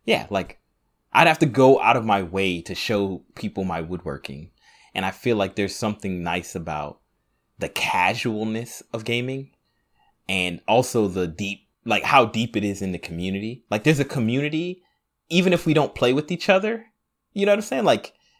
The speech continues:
you can go on a forum on Reddit and you, everybody's, like, together, you know? Sure, I'm pretty sure this is Bo-, Board, Birdhouse Reddit, right? But, like, I don't know. I just feel there's something, I feel like I'm a part of something greater than myself.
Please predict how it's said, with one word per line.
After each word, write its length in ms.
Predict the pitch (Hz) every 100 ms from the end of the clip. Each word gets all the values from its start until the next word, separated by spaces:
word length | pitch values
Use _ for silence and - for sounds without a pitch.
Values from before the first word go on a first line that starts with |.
| _
you 100 | 170
can 80 | 208
go 100 | 190
on 100 | 156
a 40 |
forum 320 | - 135 143 131
on 140 | 107
Reddit 300 | 92 107 127
and 160 | - 107
you, 140 | 107 -
everybody's, 600 | 107 113 113 104 104 98
like, 240 | 92 87 _ _ _ _ _ _
together, 500 | - 123 120 92 76 - _ _
you 140 | - 95
know? 240 | 92 110 _ _ -
Sure, 320 | - 196 202
I'm 140 | 117
pretty 180 | 113 147
sure 160 | 131 117
this 100 | 95
is 80 | 87
Bo-, 180 | 98 87
Board, 400 | 101 98 90 -
Birdhouse 580 | 98 98 85 60 - - -
Reddit, 260 | 85 58 - -
right? 280 | 85 82 - _ _ _
But, 120 | 110
like, 320 | 107 98 - - _ _ _ _ _ _ _
I 80 | 170
don't 100 | 220
know. 200 | 151 85
I 80 | -
just 160 | 147 -
feel 120 | 170
there's 140 | 139
something, 540 | - 139 135 123 113 110 -
I 60 |
feel 220 | 127 208 190
like 240 | 156 -
I'm 140 | 123 117
a 60 |
part 380 | - - 123 113
of 120 | 107
something 480 | - 95 92 92 85 _ _ _ -
greater 300 | 95 107 127
than 140 | 139
myself. 560 | 139 139 - 156 -